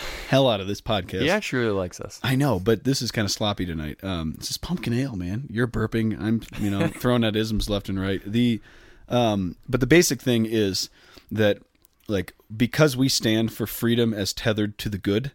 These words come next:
Speaker 2: Yeah.
Speaker 1: we are the enemy.
Speaker 2: Mm-hmm.
Speaker 1: And the language of rights, I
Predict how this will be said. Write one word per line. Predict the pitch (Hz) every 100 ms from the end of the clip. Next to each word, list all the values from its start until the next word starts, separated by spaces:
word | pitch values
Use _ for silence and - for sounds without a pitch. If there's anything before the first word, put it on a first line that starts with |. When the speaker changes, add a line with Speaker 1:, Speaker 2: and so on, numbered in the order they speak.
| _
Speaker 2:
Yeah. | 101 95 87
Speaker 1:
we | 104 104
are | 92 92
the | 90 71
enemy. | 73 69 123 - _ 117
Speaker 2:
Mm-hmm. | 98 98 101 -
Speaker 1:
And | - 104 98
the | 101
language | 123 139 127
of | 104
rights, | 104 107 - -
I | 90